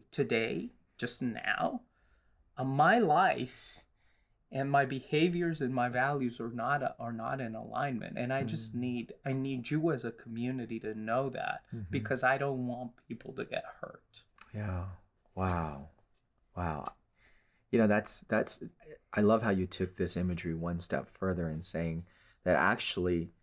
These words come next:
Speaker 2: not doing this preparation can make you a soldier for the other side.
Speaker 1: Mm.
Speaker 2: Like, you could actually cause damage, even as someone who says they follow Christ,
Speaker 1: Mm-hmm.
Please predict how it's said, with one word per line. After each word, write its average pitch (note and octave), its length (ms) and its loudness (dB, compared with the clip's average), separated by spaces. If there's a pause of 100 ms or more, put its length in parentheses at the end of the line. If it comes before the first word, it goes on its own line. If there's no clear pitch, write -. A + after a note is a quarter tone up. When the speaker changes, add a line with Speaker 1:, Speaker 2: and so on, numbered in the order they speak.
(120)
Speaker 2:
not G2+ 420 2
doing G2 300 2
this F2 200 -2
preparation E2 880 -4 (320)
can E2+ 320 2
make F2+ 260 0
you E2+ 100 0
a D#2 60 0
soldier D#2 400 -2
for D2+ 180 -4
the D2+ 140 -6
other - 180 -8
side. F#2 420 0
Speaker 1:
Mm. A#2 200 -8 (340)
Speaker 2:
Like, D#2+ 220 0
you F2+ 140 2
could F2 120 0
actually E2+ 520 0
cause E2 640 -2
damage, E2+ 640 -2 (120)
even B2 440 6 (100)
as F#2 240 2
someone F#2 380 2
who F#2 140 -2
says F#2 320 0
they D#2+ 120 -2
follow E2 400 0
Christ, G2 540 -2
Speaker 1:
Mm-hmm. D3+ 80 -8